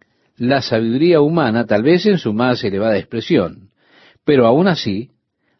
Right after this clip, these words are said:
apartada de Dios, es necia. Como dice Dios, a través del apóstol Pablo, escribiéndole a los romanos,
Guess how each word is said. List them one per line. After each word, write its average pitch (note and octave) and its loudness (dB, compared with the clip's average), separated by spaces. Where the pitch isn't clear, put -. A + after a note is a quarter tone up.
apartada C3 0
de F3 4
Dios, G#2+ 0
es C3+ 0
necia. F#2+ -6
Como F3+ 2
dice F#3+ 2
Dios, D#3+ 2
a A#2 -2
través B2 2
del A#2+ -4
apóstol G#2+ -4
Pablo, D#3+ 0
escribiéndole G2+ -4
a F#2+ -2
los G#2 -2
romanos, C#3 -2